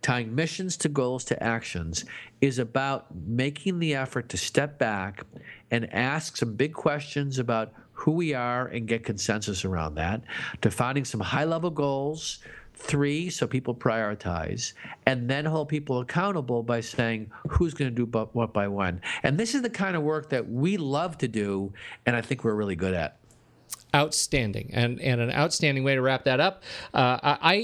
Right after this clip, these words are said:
Speaker 2: you said something in there that, that, um, that is, I, I don't know if it was my expertise in leading questions or your expertise in reading my obscure questions, but we,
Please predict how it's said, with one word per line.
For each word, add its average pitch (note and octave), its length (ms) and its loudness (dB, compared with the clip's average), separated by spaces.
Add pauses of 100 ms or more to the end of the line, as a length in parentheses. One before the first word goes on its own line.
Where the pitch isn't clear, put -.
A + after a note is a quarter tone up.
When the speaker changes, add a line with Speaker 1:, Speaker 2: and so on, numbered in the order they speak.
Speaker 2:
you E3 220 2
said F#3+ 300 4
something D#3 380 2
in C#3+ 100 2
there C#3 160 2
that, A#2 320 2
that, A#2+ 560 0
um, G#2 420 2 (160)
that A#2+ 300 4
is, G#2 320 0 (840)
I, - 180 6
I F3+ 140 6
don't G3 180 2
know D#3+ 160 6
if D#3 160 4
it C#3+ 100 2
was C3 280 2
my D#3 340 2
expertise D3+ 720 0
in A#2 200 2
leading C#3 300 2
questions F#2+ 800 0 (320)
or A#2+ 160 4
your D3+ 320 4
expertise C3 720 2
in A#2 320 0
reading C3+ 380 2
my B2 220 4 (100)
obscure A#2+ 680 2
questions, G2+ 760 0 (400)
but A#2 300 2
we, E3 600 2